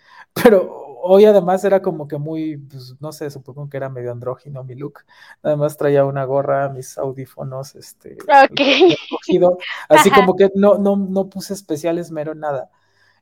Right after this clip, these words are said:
Speaker 1: Y, este, llego y me dice como, "Buenas tardes, señorita, ¿qué más?", no sé qué tanto. Y yo así como, "Qué linda". Y yo así como, "¿Cómo lo supo?". Y entonces me quedo pensando, yo así, "Ah, sí, claro, o sea, es que sí es visible mi, pues, bueno,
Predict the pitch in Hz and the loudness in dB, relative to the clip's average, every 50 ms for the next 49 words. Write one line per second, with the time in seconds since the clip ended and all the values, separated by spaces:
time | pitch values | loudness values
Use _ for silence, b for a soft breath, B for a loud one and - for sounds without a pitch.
0 | _ _ _ _ _ _ 180 170 160 147 147 143 - - 156 151 143 147 185 180 | _ _ _ _ _ _ -2 0 0 0 0 -2 -4 -4 -4 -4 -2 0 2 4
1 | 185 180 165 175 180 190 - - 151 147 143 143 139 139 139 143 147 143 - - | 4 4 2 0 -2 -4 -4 -6 -8 -6 -6 -6 -6 -8 -8 -10 -12 -12 -14 -12
2 | 151 147 156 190 247 269 262 _ - 202 180 156 143 - 135 131 127 123 120 - | -12 -10 -10 -10 -12 -14 -14 _ -12 -10 -10 -10 -10 -10 -14 -14 -14 -14 -16 -18
3 | 135 - _ 208 226 214 - 220 214 190 196 196 - _ - - - 151 143 139 | -20 -20 _ -20 -20 -20 -20 -20 -20 -20 -20 -20 -20 _ -16 -14 -12 -12 -10 -10
4 | 131 143 139 - 151 147 - 135 120 117 117 - _ _ _ _ _ _ _ _ | -10 -10 -12 -12 -14 -16 -14 -12 -12 -12 -12 -14 _ _ _ _ _ _ _ _
5 | _ - 247 247 240 208 165 135 131 131 147 156 151 - 160 - 151 143 143 143 | _ -6 -6 -4 -4 -2 -2 -2 -2 -2 -4 -6 -4 -6 -6 -4 -4 -6 -6 -6
6 | - 202 240 240 175 - - - - 185 185 - 139 127 - B B B B B | -8 -10 -8 -6 -6 -8 -6 -8 -10 -10 -8 -6 -8 -8 -8 B B B B B
7 | B B B B B B _ _ _ _ _ _ 214 233 220 196 214 208 214 208 | B B B B B B _ _ _ _ _ _ 4 4 6 6 6 4 4 4
8 | 202 208 202 196 196 175 190 196 185 156 135 123 151 139 147 170 170 - 165 156 | 4 4 2 2 0 -2 -2 -4 -4 -6 -6 -8 -6 -6 -6 -6 -6 -8 -8 -6
9 | - 185 190 165 127 123 - 147 139 - - 151 147 - 165 160 170 170 175 160 | -4 -2 -2 -2 -4 -6 -8 -10 -12 -12 -14 -18 -10 -6 -6 -6 -6 -8 -12 -16
10 | - - 151 143 143 156 160 156 151 135 120 117 113 110 110 107 107 _ _ 120 | -14 -14 -14 -12 -12 -12 -12 -12 -14 -14 -14 -14 -14 -16 -16 -18 -20 _ _ -20
11 | 113 - _ _ _ _ _ 127 127 131 143 | -20 -20 _ _ _ _ _ -20 -20 -20 -20